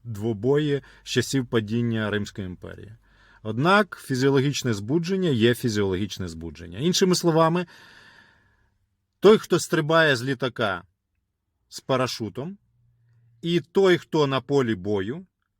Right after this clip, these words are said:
або спортсмен, який бореться за суперкубок, або боксер на рингу, переживають однакове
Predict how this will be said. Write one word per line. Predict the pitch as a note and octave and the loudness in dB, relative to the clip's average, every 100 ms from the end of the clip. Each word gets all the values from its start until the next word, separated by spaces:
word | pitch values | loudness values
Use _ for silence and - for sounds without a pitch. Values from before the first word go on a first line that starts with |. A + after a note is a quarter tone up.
| _ _ _ - | _ _ _ -2
або | C#3+ C3 G3 | 0 2 0
спортсмен, | - D#3 - E3 D#3 | 0 -6 -2 -2 -2
який | C#3 C#3+ | -2 -6
бореться | A#2 C#3+ B2+ A#2 - G#2 G2 | -2 0 0 -2 -4 -4 -4
за | B2+ | -4
суперкубок, | A#2 D#3 C#3 A#2 - A#2 F#2+ E2 _ - | -2 -2 -2 -4 -4 -6 -6 -8 _ -8
або | B2+ A2+ B2+ G#2 E2+ _ _ _ | -6 -2 0 0 -2 _ _ _
боксер | F#2+ C3 - - A#2+ G#2+ | -6 -6 -4 -2 0 0
на | G#2+ | -4
рингу, | G2 F#2 G2 E3 - _ _ _ _ _ _ _ _ _ | -6 -6 -8 -10 -14 _ _ _ _ _ _ _ _ _
переживають | D#3 E3+ C#3 D3+ C#3 G3 A#3+ - _ | 4 6 6 2 4 4 2 -2 _
однакове | E3+ C#3 C3+ A#2+ - D3+ F#3 | -2 0 2 2 2 -2 -2